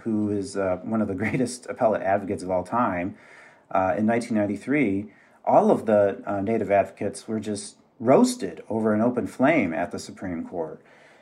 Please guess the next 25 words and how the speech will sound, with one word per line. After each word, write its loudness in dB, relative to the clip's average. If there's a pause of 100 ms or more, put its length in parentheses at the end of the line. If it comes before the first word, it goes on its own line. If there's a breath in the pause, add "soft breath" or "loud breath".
And -2
so 2
the 2
thinking 4
in 4
two 0
thousand 8
one, 6
and 4
this 2
actually 2
occurred, 2 (280)
uh, -2
you -14
can't 0
make 0
this -2
up, 6
on 4
nine 6
eleven 6
in 2
Washington, 4
D 0
C, -2